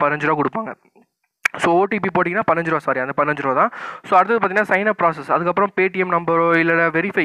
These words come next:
email ஐ ID verify பண்ணீங்கன்னா, இன்னொரு பத்து ரூபா கொடுப்பாங்க. அதுக்கப்புறம் பார்த்தீங்கன்னா, profile complete பண்ணீங்கன்னா, இன்னொரு அஞ்சு ரூபா கொடுப்பானுங்க. மொத்தமா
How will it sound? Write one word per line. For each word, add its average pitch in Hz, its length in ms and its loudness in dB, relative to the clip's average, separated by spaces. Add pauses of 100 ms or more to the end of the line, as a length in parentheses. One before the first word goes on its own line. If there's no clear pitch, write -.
(140)
email 214 200 0
ஐ 185 60 2
ID 165 140 0
verify 160 300 -2
பண்ணீங்கன்னா, 156 260 -4
இன்னொரு 170 260 -2
பத்து 143 220 -2
ரூபா 156 160 0
கொடுப்பாங்க. 135 420 -2 (440)
அதுக்கப்புறம் 220 520 4
பார்த்தீங்கன்னா, 196 260 0 (140)
profile 208 360 2
complete 180 260 -4
பண்ணீங்கன்னா, 165 240 -4
இன்னொரு 180 260 0
அஞ்சு 151 200 0
ரூபா 165 180 2
கொடுப்பானுங்க. 131 480 -4 (340)
மொத்தமா 202 260 2